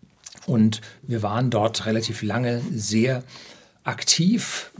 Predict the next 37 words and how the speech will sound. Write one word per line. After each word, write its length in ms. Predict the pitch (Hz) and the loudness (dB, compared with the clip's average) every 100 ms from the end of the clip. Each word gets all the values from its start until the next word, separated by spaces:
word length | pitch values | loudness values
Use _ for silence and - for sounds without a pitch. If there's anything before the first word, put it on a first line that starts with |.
| 160 | 0
bis 260 | 143 - | 2 4
wir 220 | 147 147 | 6 6
so 360 | 135 135 131 139 - | 6 6 4 2 -2
am 140 | 123 | -6
Ende 360 | 139 139 143 131 | 0 2 4 2
gewusst 480 | 113 107 151 - 127 | 0 2 2 2 0
haben, 460 | 143 131 123 123 - - - | 0 0 0 -2 -6 -18 -2
wie 120 | 123 | 2
es 100 | 127 | 4
so 360 | 120 113 120 156 - - | 2 -2 -6 -10 -12 -2
in 120 | 131 | 0
Summe 300 | 110 127 113 | 2 2 2
läuft. 560 | 101 110 - - - - - - - - - - | 2 0 0 0 -6 -8 -18 -20 -20 -20 -6 2
Und 560 | 147 151 147 - - | 4 4 2 2 2
das 100 | 135 | 0
letzte 320 | 147 175 - | 0 2 2
Mal 600 | 156 135 139 151 147 151 156 - - | 2 2 0 2 0 0 -6 -16 -20
stärker 380 | - - 127 135 | -12 -4 -4 -2
mit 100 | 123 | -2
dem 100 | 120 | -2
Verband 380 | 113 110 110 120 | -4 -4 -4 -4
unterwegs 480 | 139 110 107 113 - | -4 -4 -4 -4 -4
waren 200 | 104 107 | -6 -4
wir 180 | 110 - | -2 -2
<laughs> 80 | 208 | -2
bei 160 | 107 117 | -2 -4
der, 240 | 104 104 - - - - - | -4 -8 -14 -18 -18 -18 -12
ähm, 420 | 101 98 101 98 - - | -10 -8 -4 -6 -6 -4
Datenschutzgrundverordnung. 1200 | 113 117 120 117 - 127 110 113 101 98 123 127 117 208 | -2 0 -2 -2 -2 0 -2 -2 -6 -4 -2 0 -2 -6
Da 320 | 233 110 107 | -6 -4 -4
hab 80 | - | -4
ich 120 | 139 | -4
extra 260 | - - - | -4 -4 -4
nach 220 | 110 - | -8 -4
Köln 200 | 127 123 | -2 0
gefahren, 520 | 123 113 120 113 110 110 - - - - - _ _ | 0 -2 -2 -2 -4 -8 -18 -18 -18 -18 -20 _ _
ähm, 540 | 139 143 110 107 110 | -12 -2 0 0 -2